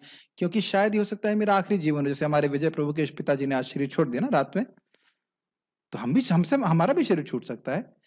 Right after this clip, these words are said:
ये तो सत्य बात है। अ, हमारे एक भक्त हैं, भक्त हुए, इनका नाम था त्रिभुवननाथ प्रभु, मेरे गॉड ब्रदर। तो उनका शरीर छूट गया।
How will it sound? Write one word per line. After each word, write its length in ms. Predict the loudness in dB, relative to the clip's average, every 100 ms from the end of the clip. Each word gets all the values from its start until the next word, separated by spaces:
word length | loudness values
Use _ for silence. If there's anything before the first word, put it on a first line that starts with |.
| -20 -20 -14
ये 120 | -6
तो 80 | -4
सत्य 320 | -2 -2 0
बात 280 | 2 2 2
है। 300 | -4 -4 -12 _ -8
अ, 400 | -4 -2 -4 -10 -10
हमारे 300 | -2 2 2
एक 140 | 0 -2
भक्त 320 | -4 -4 -6
हैं, 520 | -4 -4 -4 -6 -4
भक्त 200 | -4 -4
हुए, 280 | 0 2 2
इनका 160 | 2
नाम 140 | -2 -2
था 80 | -4
त्रिभुवननाथ 580 | -2 -2 0 -2 0
प्रभु, 200 | -2 -2
मेरे 200 | -2 0
गॉड 180 | 2 0
ब्रदर। 340 | 0 -4 -4 -6 -14 -20 -20 -20 -20 _
तो 100 | 0
उनका 240 | 2 2 0
शरीर 260 | 0 -2
छूट 260 | -2 -6 -6
गया। 220 | -6 -6